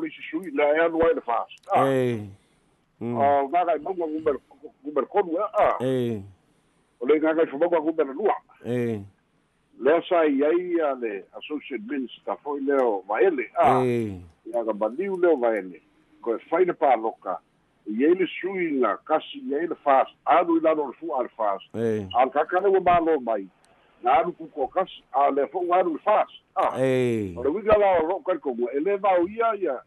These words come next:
Speaker 1: ia, ia sa u pe a fai o lea.
Speaker 2: Mm.
Speaker 1: O ia o le sui o le fas, sa ia i le finance committee.
Speaker 2: Ei.
Speaker 1: E a ngai pe ia i le. I le a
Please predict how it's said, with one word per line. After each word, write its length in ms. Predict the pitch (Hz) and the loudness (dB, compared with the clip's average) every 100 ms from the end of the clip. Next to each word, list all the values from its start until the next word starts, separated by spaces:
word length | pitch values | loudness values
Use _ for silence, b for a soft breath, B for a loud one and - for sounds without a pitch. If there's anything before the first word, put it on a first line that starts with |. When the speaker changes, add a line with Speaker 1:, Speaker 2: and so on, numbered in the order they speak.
| - | -12
Speaker 1:
ia, 180 | 127 - 330 | -10 -10 -10
ia 120 | 113 - | -10 -6
sa 100 | 190 214 | -4 -4
u 80 | 202 | -6
pe 160 | 185 | -2
a 120 | 156 135 | 0 0
fai 120 | 143 135 | -2 -4
o 80 | 110 | -4
lea. 240 | 110 95 87 _ | -2 -2 -4 _
Speaker 2:
Mm. 380 | 113 120 113 101 82 | -8 -6 -4 -6 0
Speaker 1:
O 80 | 131 | 2
ia 200 | 190 175 | 4 4
o 80 | 147 | 2
le 80 | 120 | 0
sui 380 | 151 156 143 123 | 0 0 0 -4
o 60 | 107 | -4
le 60 | 98 - | -6 0
fas, 260 | 143 127 - | 2 0 -4
sa 140 | 117 117 | -6 -4
ia 220 | 127 120 | -2 -4
i 20 | |
le 100 | 104 - | -6 -8
finance 560 | 123 113 123 113 - | -6 -4 -4 -6 -8
committee. 460 | - 107 120 _ - - 104 | -10 -6 -6 _ -20 -12 -4
Speaker 2:
Ei. 320 | 117 110 104 | -2 0 4
Speaker 1:
E 120 | 170 | 6
a 80 | 185 | 6
ngai 240 | 185 208 349 | 4 0 -4
pe 160 | 214 220 247 | -4 -4 0
ia 160 | 233 | 2
i 80 | 196 | 2
le. 140 | 131 95 _ _ _ _ _ - | 0 -8 _ _ _ _ _ -12
I 80 | 143 | -6
le 160 | 151 | 0
a 80 | 143 | 0